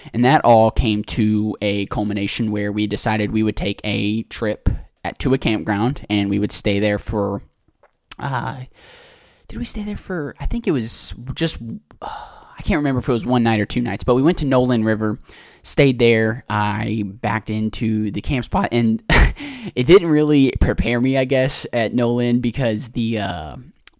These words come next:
the campground that I backed into was literally a straight line. I didn't even have to turn the camper at all. And that's the hardest part, is 'cause everything on your steering wheel on how you would normally back up is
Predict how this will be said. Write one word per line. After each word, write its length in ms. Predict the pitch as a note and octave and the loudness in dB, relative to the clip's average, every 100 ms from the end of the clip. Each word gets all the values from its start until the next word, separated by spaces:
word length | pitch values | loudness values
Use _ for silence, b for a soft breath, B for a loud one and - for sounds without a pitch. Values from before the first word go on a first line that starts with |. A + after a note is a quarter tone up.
| - | -8
the 600 | A#2+ A2+ G#2+ G#2 G2 F#2+ | -2 0 0 -2 -4 -6
campground 440 | - C#3+ C3 C3+ A#2+ | -2 -2 2 4 6
that 80 | A2+ | 6
I 80 | |
backed 200 | A2+ G#2+ | 4 4
into 320 | D3 D3+ E3 D3 | 2 2 4 6
was 200 | C3 D#3+ | 4 2
literally 340 | G3+ F#3+ F#3 | 0 2 2
a 60 | F3 | 0
straight 400 | - D#3 C#3+ C3 | 0 2 2 2
line. 240 | A#2+ G#2 | 2 4
I 80 | A#2+ | 4
didn't 180 | C#3 C#3 | 2 2
even 180 | B2+ | 0
have 160 | C3 C3 | 0 0
to 100 | A2+ | -2
turn 260 | - B2 A#2+ | -2 0 0
the 100 | A#2 | 0
camper 340 | C#3+ A#2+ A2 | 0 0 2
at 100 | G#2+ | 2
all. 180 | G2 G#2+ | 4 4
And 100 | F#2 | 2
that's 220 | B2+ - | -2 -2
the 60 | F3+ | -2
hardest 360 | - F#3 D3+ | 2 2 2
part, 260 | - F#3+ - | 2 2 2
is 100 | - | 0
'cause 180 | C#3+ B2 | 0 2
everything 560 | B2+ C#3+ - D#3 D3+ C#3+ B B B | 2 2 4 4 4 -2 B B B
on 140 | C3 | 2
your 80 | A#2+ | 2
steering 440 | - A2+ B2+ B2+ | 0 0 2 4
wheel 320 | B2+ B2 B2 - | 4 2 -2 -2
on 160 | G#2+ G2+ | -2 -2
how 160 | B2+ | 0
you 240 | A#2 A2+ A2+ | 0 2 2
would 140 | G#2+ | 2
normally 480 | G#2+ A2 A#2+ A#2 A2 | 2 2 2 2 2
back 280 | A2+ A#2 - | 2 2 2
up 240 | A#2 - | 2 2
is 220 | C#3 F#3 | -2 -4